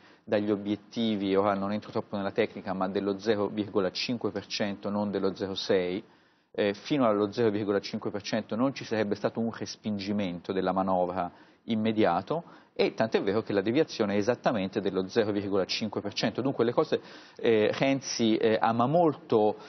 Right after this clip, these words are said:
essere visto come, eh, un leader che po-, polemizza anche fortemente con l'Europa, però in realtà, eh, non va oltre le linee rosse per adesso. Dunque da questo punto di vista, oltretutto, mm, è l'unico, eh, rappresenta l'unica forza politica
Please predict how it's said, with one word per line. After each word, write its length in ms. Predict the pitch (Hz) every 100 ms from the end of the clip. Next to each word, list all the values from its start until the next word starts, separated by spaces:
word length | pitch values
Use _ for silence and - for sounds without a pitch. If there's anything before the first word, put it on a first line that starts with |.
| - _
essere 480 | 120 117 - 123 113
visto 440 | 110 123 - 117
come, 600 | - 123 120 120 113 113
eh, 180 | 117 113
un 200 | 123 117
leader 360 | 123 165 127 -
che 180 | 135 123
po-, 260 | - 127 -
polemizza 560 | 113 120 185 117 101
anche 200 | 92 -
fortemente 440 | - - 123 117 117
con 140 | 151
l'Europa, 260 | 185 95 92
però 200 | 123 107
in 80 |
realtà, 500 | 104 147 - 110 98 - - - _
eh, 200 | - 113
non 240 | 117 120 117
va 140 | 117
oltre 300 | 98 92 104
le 100 | 95
linee 200 | 92 95
rosse 500 | 98 87 - - 110
per 200 | - 107
adesso. 600 | 98 90 82 - - 87 - - - _
Dunque 320 | - 131 - 113
da 120 | 131
questo 240 | 160 156
punto 260 | 135 139 143
di 80 | 143
vista, 300 | 147 - -
oltretutto, 760 | 113 - - 117 - 95 90 -
mm, 400 | 110 98 95 92 92
è 120 | - 117
l'unico, 680 | 123 143 113 - 107 92 87
eh, 680 | 107 95 92 92 90 90 -
rappresenta 520 | - 110 131 151 131
l'unica 300 | 123 175 117
forza 340 | 98 107 - 104
politica 640 | 123 147 139 98 92